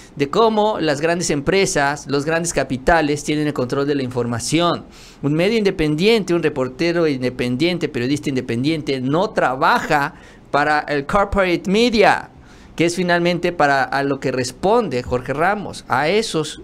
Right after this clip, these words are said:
grupos en lo particular. Entonces, pues sí, ese es el precio que hay que pagar. Sí, gana muy bien, no lo dudo, como lo dice el presidente, que es seguramente el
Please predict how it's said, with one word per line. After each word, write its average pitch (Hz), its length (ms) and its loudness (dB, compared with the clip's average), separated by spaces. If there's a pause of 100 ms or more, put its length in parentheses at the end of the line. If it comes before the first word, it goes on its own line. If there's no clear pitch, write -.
(100)
grupos 143 540 -2
en 123 120 -4
lo 117 80 -4
particular. 123 720 -4 (100)
Entonces, 131 540 -8 (640)
pues 170 160 -2
sí, 330 400 2
ese 220 260 0
es 262 120 -2
el 240 120 0
precio 214 400 0
que 190 100 2
hay 185 100 0
que 202 100 -2
pagar. 214 580 2
Sí, 160 380 -4
gana 165 260 0
muy 262 220 2
bien, 196 600 2
no 123 140 0
lo 147 160 2
dudo, 214 340 2
como 120 220 -2
lo 117 60 2
dice 131 280 0
el 147 40 -4
presidente, 123 720 -4
que - 140 -16
es - 80 -12
seguramente 117 1040 -4
el 92 340 -12